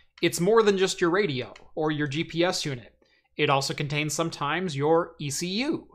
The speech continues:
your door locks, your, you know, airbag deployment, your this, your that.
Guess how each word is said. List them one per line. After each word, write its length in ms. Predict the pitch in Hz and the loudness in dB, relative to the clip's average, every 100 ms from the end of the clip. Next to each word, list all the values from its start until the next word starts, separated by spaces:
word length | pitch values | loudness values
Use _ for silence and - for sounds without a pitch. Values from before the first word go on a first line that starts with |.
| _ | _
your 200 | 131 165 | -6 -2
door 260 | 165 233 240 | 4 4 6
locks, 640 | 143 - - - - - | 2 -2 -6 -6 -6 -6
your, 760 | 131 147 156 175 180 175 170 - _ 175 | -6 -4 0 0 0 0 -2 -8 _ -12
you 220 | 143 143 | -8 -4
know, 360 | 147 165 165 - _ - 233 | -2 -2 -2 -8 _ -2 2
airbag 400 | 247 - 160 156 | 6 6 4 2
deployment, 580 | - 156 131 113 - | -4 -4 -6 -8 -12
your 180 | 160 156 | -8 -6
this, 340 | 151 175 - 170 | -2 -2 -2 -4
your 120 | 180 | -2
that. 380 | 220 214 127 | 2 2 0